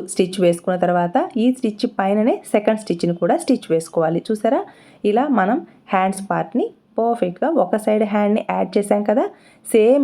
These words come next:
ఇదే విధంగా సెకండ్ హ్యాండ్ కూడా యాడ్ చేసుకోవాలన్నమాట. చూసారా, మనం already స్టిచ్ వేస్తున్నాం కదా, ఈ స్టిచ్ పైననే స్టిచ్ వచ్చేలా ఒక హ్యాండ్ని యాడ్ చేసుకోవాలి. ఎక్స్ట్రాగా ఉన్న ఈ థ్రెడ్స్ని అంతా కట్ చేసుకోవాలి. ఇలా ఒక హ్యాండ్ని పర్ఫెక్ట్గా యాడ్ చేసుకున్న తర్వాత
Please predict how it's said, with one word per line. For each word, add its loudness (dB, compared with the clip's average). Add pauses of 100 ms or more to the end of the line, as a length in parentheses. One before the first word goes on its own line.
ఇదే 4
విధంగా 0 (160)
సెకండ్ 0
హ్యాండ్ 0 (100)
కూడా 0 (160)
యాడ్ -2
చేసుకోవాలన్నమాట. -2 (200)
చూసారా, -2 (500)
మనం 0 (300)
already 2
స్టిచ్ -2
వేస్తున్నాం 2
కదా, 2 (160)
ఈ 2 (120)
స్టిచ్ -4 (120)
పైననే 0
స్టిచ్ -4
వచ్చేలా 0 (100)
ఒక -4 (100)
హ్యాండ్ని 0 (140)
యాడ్ -4
చేసుకోవాలి. -2 (460)
ఎక్స్ట్రాగా 2
ఉన్న 2
ఈ -8
థ్రెడ్స్ని 0
అంతా 0
కట్ -2
చేసుకోవాలి. -2 (440)
ఇలా 2 (200)
ఒక 0
హ్యాండ్ని 0 (180)
పర్ఫెక్ట్గా 0 (220)
యాడ్ -4
చేసుకున్న -4
తర్వాత -2